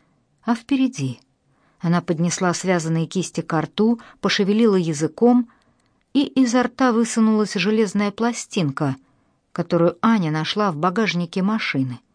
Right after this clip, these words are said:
Несколько уверенных движений, и она разрезала скотч, которым были связаны руки. Аня размяла затёкшие руки, сделала несколько быстрых круговых движений,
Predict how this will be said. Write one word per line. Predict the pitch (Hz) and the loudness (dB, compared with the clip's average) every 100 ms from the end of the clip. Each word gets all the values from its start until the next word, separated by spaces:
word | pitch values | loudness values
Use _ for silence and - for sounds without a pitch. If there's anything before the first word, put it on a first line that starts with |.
| _ _ _ _ _ _ | _ _ _ _ _ _
Несколько | 285 - - 139 - | 2 2 0 -6 -4
уверенных | 143 160 156 156 147 | 0 2 2 0 -2
движений, | 160 190 208 254 254 247 - _ _ _ - | 0 2 4 6 6 4 0 _ _ _ 0
и | |
она | 220 247 262 | 4 6 6
разрезала | 233 226 247 269 165 147 | 4 2 2 0 0 0
скотч, | 143 - - 147 - - | -2 -4 0 0 0 -4
которым | 160 160 151 151 | -2 -2 -2 0
были | 156 151 | 0 -2
связаны | - 156 135 143 170 | -2 -2 -2 -2 -2
руки. | 170 135 151 135 - _ _ _ _ _ _ _ _ _ _ _ - | -2 -4 -6 -8 -10 _ _ _ _ _ _ _ _ _ _ _ 2
Аня | 277 285 | 4 6
размяла | 285 262 165 160 156 165 | 4 2 0 2 0 0
затёкшие | 170 170 165 - 175 | -2 -2 -4 -2 0
руки, | 165 170 - 233 233 _ _ _ - | 2 0 0 -2 -2 _ _ _ -6
сделала | 175 175 220 185 | -4 2 2 2
несколько | 175 170 - 170 - 175 | 0 -2 -2 -4 -2 -2
быстрых | 160 202 - - 233 - | 0 -2 -2 -4 -6 -4
круговых | 175 175 180 180 | -6 -2 0 -2
движений, | 156 165 156 185 214 233 233 | -2 -2 -2 2 4 2 0